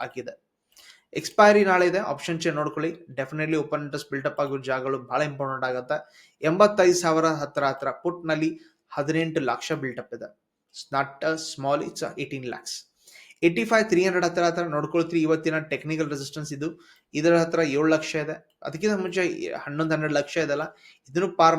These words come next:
ಮಾಡ್ಕೊಂಡ್ರೆ by mistakenly market eighty-five four hundred ಅಂತೂ ಪಕ್ಕಾ ಇದೆ, because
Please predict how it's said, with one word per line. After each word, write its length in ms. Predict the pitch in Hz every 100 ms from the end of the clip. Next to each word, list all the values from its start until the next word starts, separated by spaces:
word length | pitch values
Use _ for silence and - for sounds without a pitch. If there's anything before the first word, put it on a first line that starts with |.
| 147
ಮಾಡ್ಕೊಂಡ್ರೆ 480 | 139 - 131 120 - _ _ 127
by 100 | 139 151
mistakenly 420 | - 143 - 165 - - _ - 151
market 300 | 165 196 190
eighty-five 320 | 160 170 165 151
four 100 | 156
hundred 180 | 156 156 151
ಅಂತೂ 140 | 160 160 135
ಪಕ್ಕಾ 300 | - - 165 147
ಇದೆ, 140 | 156 - _ _ _
because 220 | 135 165